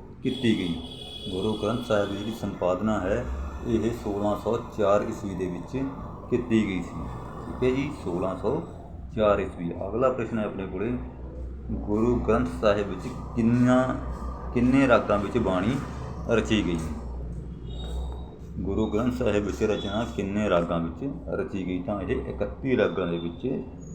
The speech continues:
ਰਚਨਾ ਕੀਤੀ ਗਈ ਹੈ ਸ਼੍ਰੀ ਗੁਰੂ ਗ੍ਰੰਥ ਸਾਹਿਬ ਜੀ ਦੀ ਬਾਣੀ ਦੀ। ਅਗਲਾ ਪ੍ਰਸ਼ਨ ਹੈ, ਸ਼੍ਰੀ ਗੁਰੂ ਨਾਨਕ ਦੇਵ ਜੀ ਨੇ ਕਿੰਨੇ ਰਾਗਾਂ ਵਿੱਚ ਰਚਨਾ ਕੀਤੀ? ਸ਼੍ਰੀ ਗੁਰੂ ਨਾਨਕ ਦੇਵ ਜੀ ਨੇ ਕਿੰਨੇ ਰਾਗਾਂ ਵਿੱਚ ਰਚਨਾ ਕੀਤੀ? ਤਾਂ ਇਹ ਉੱਨੀ ਰਾਗਾਂ ਦੇ ਵਿੱਚ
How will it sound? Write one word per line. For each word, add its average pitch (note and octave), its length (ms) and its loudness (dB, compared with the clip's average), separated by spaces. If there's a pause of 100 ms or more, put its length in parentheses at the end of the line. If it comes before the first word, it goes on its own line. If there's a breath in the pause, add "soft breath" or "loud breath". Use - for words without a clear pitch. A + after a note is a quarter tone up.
(100)
ਰਚਨਾ A2+ 400 2
ਕੀਤੀ G2 340 -2
ਗਈ F2+ 160 -2
ਹੈ - 100 -2
ਸ਼੍ਰੀ F#2 260 -4
ਗੁਰੂ F2+ 200 0
ਗ੍ਰੰਥ A#2 360 2
ਸਾਹਿਬ F2 240 0
ਜੀ F#2 80 -2
ਦੀ - 180 -2 (340)
ਬਾਣੀ G2+ 360 2
ਦੀ। E2 120 -2 (460)
ਅਗਲਾ A2 200 0
ਪ੍ਰਸ਼ਨ G#2+ 320 -2
ਹੈ, A2 100 0
ਸ਼੍ਰੀ A2 320 0
ਗੁਰੂ A2+ 180 2
ਨਾਨਕ G#2 380 2
ਦੇਵ G#2 260 0
ਜੀ G#2+ 60 0
ਨੇ A2 120 4 (100)
ਕਿੰਨੇ A2 280 6
ਰਾਗਾਂ G#2 300 4
ਵਿੱਚ G#2 320 -2 (560)
ਰਚਨਾ G#2 360 0
ਕੀਤੀ? G#2 340 -2 (1120)
ਸ਼੍ਰੀ G2+ 360 2
ਗੁਰੂ G2 360 0
ਨਾਨਕ G2+ 400 2
ਦੇਵ G2+ 280 2
ਜੀ F#2 80 -2
ਨੇ F#2 220 -2 (120)
ਕਿੰਨੇ G#2 420 0
ਰਾਗਾਂ F#2 360 0
ਵਿੱਚ F2 220 -4
ਰਚਨਾ G2+ 340 -2
ਕੀਤੀ? - 300 -6
ਤਾਂ G#2 240 -2
ਇਹ C3 300 -4 (440)
ਉੱਨੀ A#2 360 6
ਰਾਗਾਂ F2+ 300 2
ਦੇ E2+ 120 0
ਵਿੱਚ E2+ 340 -6